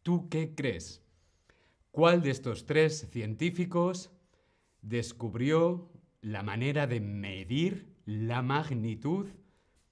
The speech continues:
de un terremoto? La escala. ¿Cómo se llama la escala? ¿Es la escala de Newton? ¿Es la escala de Edison? ¿O es la escala de Richter?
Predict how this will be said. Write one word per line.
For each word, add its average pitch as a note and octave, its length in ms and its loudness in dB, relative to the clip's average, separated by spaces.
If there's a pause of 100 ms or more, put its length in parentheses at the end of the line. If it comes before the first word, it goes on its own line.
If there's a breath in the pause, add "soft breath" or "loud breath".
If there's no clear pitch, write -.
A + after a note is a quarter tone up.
(140)
de A#2 220 -2
un D#3 460 -2
terremoto? B2+ 640 -2
La F#2+ 260 -6
escala. G2 880 -4
¿Cómo E3 200 0
se D#3 140 -6
llama A#2 200 -4
la G2 120 -6
escala? E3+ 520 -4 (320 loud breath)
¿Es A#2 180 -4
la A#2+ 100 0
escala A2 400 -4
de G2 100 -10
Newton? F3+ 640 0 (180)
¿Es G#2+ 220 -8
la G2 160 -6
escala G#2 640 -6
de F#2+ 240 -14
Edison? E3 680 0 (340 loud breath)
¿O - 140 -12
es G2+ 180 -8
la F#2+ 120 -6
escala A2+ 500 -4
de G2 180 -10
Richter? G#2 580 -8